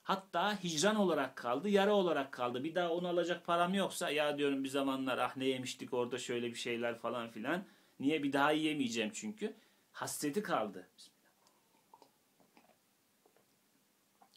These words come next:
Diğerinin hasretinin kalmamasından anlıyoruz ki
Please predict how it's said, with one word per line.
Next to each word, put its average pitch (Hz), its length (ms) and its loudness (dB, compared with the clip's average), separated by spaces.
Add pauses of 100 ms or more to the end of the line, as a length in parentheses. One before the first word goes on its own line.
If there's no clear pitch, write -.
(240)
Diğerinin 190 420 4
hasretinin 180 580 -2
kalmamasından 160 760 0
anlıyoruz 160 640 0
ki 254 260 -4